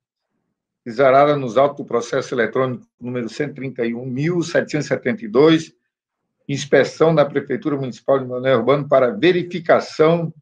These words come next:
da existência de atos nulos e descumprimento das medidas disciplinadas pela Lei de Responsabilidade Fiscal,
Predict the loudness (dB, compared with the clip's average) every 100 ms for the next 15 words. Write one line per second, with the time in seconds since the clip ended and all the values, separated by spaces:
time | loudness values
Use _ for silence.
0 | _ _ _ _ _ _ _ 2 4 2
1 | -2 -8 -2 0 0 0 -2 4 2 2
2 | -10 -8 -6 -2 -2 -4 -8 -14 -12 -10
3 | -6 -4 -2 -2 -4 -8 -4 -2 -4 -10
4 | -20 -14 -6 0 2 2 0 0 0 2
5 | 2 2 0 -4 -6 -10 -8 -4 0 0
6 | 0 -10 -6 2 2 0